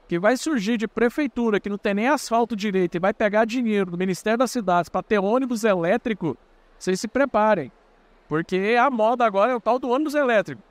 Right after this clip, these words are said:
Então, são ideias ruins. Aí, vamos lá, é, é de novo o que você falou, Fux. Às vezes o cara, "Pô, mas é,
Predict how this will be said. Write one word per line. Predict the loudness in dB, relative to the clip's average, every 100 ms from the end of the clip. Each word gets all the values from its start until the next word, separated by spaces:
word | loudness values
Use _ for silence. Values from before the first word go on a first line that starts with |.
| _ _ _ -6
Então, | -4 0 2 2 -2 _ _
são | -4 -2 0
ideias | 0 0 0
ruins. | -2 -4 -2 -4 -6 -12 -2
Aí, | 0 2
vamos | 2 2
lá, | 2 2
é, | 0
é | -2 -4
de | -2
novo | 0 0
o | -2 -4 -8
que | -4
você | -2 -2
falou, | -2 -2
Fux. | 0 -2 -2 0
Às | 0
vezes | 0 -2
o |
cara, | -2 -2
"Pô, | -2 -2 0
mas | 0 -2
é, | -2 0 -2